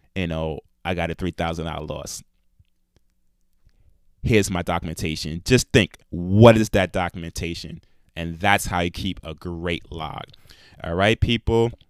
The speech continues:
I wish y'all nothing but great luck on tax season. If you, like I said, if you need any help, feel free to email me. And, um,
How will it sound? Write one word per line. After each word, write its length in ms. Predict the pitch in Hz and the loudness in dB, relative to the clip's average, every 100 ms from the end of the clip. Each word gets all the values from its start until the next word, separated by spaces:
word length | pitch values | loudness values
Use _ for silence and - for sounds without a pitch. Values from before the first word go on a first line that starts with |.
| _ _ _ _ _ | _ _ _ _ _
I 120 | - | -10
wish 340 | 80 87 92 - | -6 -2 -2 -2
y'all 180 | 85 85 | -4 -4
nothing 380 | 85 87 87 82 | -6 -6 -8 -6
but 340 | 85 - - | -8 -8 -12
great 300 | - 87 82 | -8 -6 -6
luck 400 | 92 120 131 - | -2 2 2 0
on 120 | 110 107 | -4 -4
tax 340 | 139 135 - | -4 -4 -4
season. 680 | 135 135 131 131 131 131 135 - | -2 0 0 -2 -4 -4 -10 -8
If 240 | 85 - | -8 -8
you, 140 | 80 | -10
like 180 | 80 85 | -10 -8
I 80 | 85 | -8
said, 300 | - 104 90 | -4 -2 -2
if 120 | - | -2
you 80 | 85 | -6
need 220 | 85 80 | -6 -6
any 200 | 87 80 | -6 -6
help, 280 | 107 117 110 | -4 -2 -4
feel 400 | - - 143 151 | -8 -6 0 0
free 440 | - 139 139 135 | -2 -4 -2 -2
to 220 | 139 - - - | -4 -8 -8 -4
email 500 | 143 147 151 160 165 | -4 -2 -2 -2 -2
me. 260 | 175 185 - _ _ _ _ _ _ - - | -4 -4 -8 _ _ _ _ _ _ -20 -10
And, 320 | 95 90 87 | -6 -4 -4
um, 480 | 87 87 85 85 | -4 -4 -4 -6